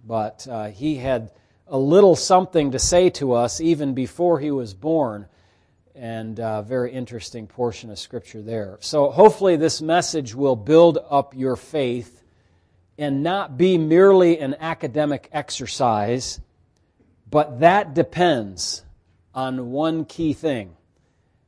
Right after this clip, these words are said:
and that is it depends on your perspective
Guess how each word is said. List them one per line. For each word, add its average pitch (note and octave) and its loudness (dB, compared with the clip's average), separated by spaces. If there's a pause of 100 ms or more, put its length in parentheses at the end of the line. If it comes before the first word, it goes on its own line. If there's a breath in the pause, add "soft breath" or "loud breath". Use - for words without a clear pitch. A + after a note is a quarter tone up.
(340)
and A#2+ -10
that D3+ 0
is B2+ -4
it C3+ -10
depends C#3 -6
on A#2+ -10
your D3 4
perspective G2+ -14